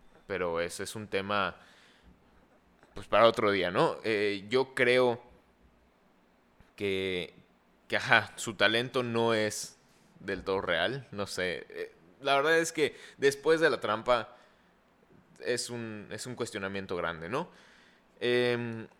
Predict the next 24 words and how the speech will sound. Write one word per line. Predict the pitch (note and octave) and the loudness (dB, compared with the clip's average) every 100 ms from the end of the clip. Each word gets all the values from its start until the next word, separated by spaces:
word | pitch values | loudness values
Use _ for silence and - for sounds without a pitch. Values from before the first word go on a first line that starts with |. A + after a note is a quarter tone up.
| _ _ _ | _ _ _
pero | - B2+ | 0 0
sí, | A#2+ E3+ G3 - - | 0 -2 -2 -6 -12
me | B2 A#2+ | -4 0
parece | A#2+ C3+ C#3+ | 4 2 2
que | A#2+ A2+ G#2 - | 0 2 2 2
el | A2+ A2+ | 0 0
hecho | B2+ C#3 | -2 2
de | A#2 | 2
agarrarlo | G2+ F#2+ G#2+ A2 | 2 2 0 0
en | G#2+ | -2
una | G#2+ | -6
cuarta | G2+ G#2+ G2+ G2 | -2 -4 -2 -2
ronda | G2 G2+ G2 | -2 -2 -4
de | F#2+ | -6
un | F#2 | -2
draft | F#2 F2 - - | -2 -2 -6 -20
de | E2+ F#2 | -8 -6
catorce | G2 - G2+ F#2+ | -4 -4 -6 -6
personas | - D#2 A2 C#3+ E3 - - _ | -10 -6 -2 -2 -2 -8 -18 _
es, | - G2 - - | -10 -8 -8 -8
es | F#2 | -10
muy | F#2+ F2+ | -8 -8
bueno. | F2 A#2+ E3 F3 - _ | -2 -2 -2 -8 -20 _
Y | D#3+ G#3+ F4+ | -10 -10 -12